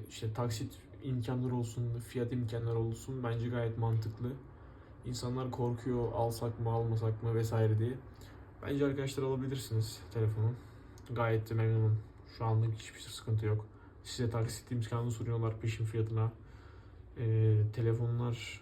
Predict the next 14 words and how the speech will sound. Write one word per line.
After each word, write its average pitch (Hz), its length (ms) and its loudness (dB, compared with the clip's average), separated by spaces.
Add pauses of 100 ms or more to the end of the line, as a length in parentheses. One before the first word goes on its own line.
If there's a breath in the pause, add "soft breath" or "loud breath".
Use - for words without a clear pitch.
(120)
şu - 100 -14
şekilde, 110 400 2
yani 113 200 4
temiz 120 380 2
bir 110 80 -2
telefon 117 380 2
geliyor 107 320 4 (120)
önünüze. 110 440 6 (1200 loud breath)
Ee, 127 240 2
bunu 143 180 2
dile 139 140 6
getirmek 113 340 4
istedim 110 220 2
arkadaşlar. 113 640 0